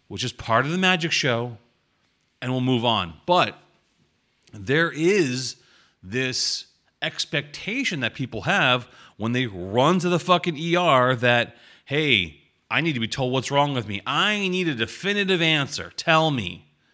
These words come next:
And here is where the magic show begins.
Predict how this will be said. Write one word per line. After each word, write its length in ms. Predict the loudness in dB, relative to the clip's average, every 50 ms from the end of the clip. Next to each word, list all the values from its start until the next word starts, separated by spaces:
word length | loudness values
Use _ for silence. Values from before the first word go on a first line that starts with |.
| _ _ _ _ _ _ _ _ _ _ -14
And 100 | -14 -14
here 420 | -12 -6 -2 -2 0 0 0 -2 -2
is 220 | -2 -6 -8 -6
where 280 | -4 -2 0 0 0 0
the 100 | -2 -4
magic 500 | -4 -4 -4 -2 -4 -4 -6 -8 -10 -8
show 340 | -8 -6 -4 -4 -6 -6 -8
begins. 920 | -10 -8 -8 -8 -8 -10 -16 -16 -14 -14 -14 -14 -18 -18 -16 -16 -16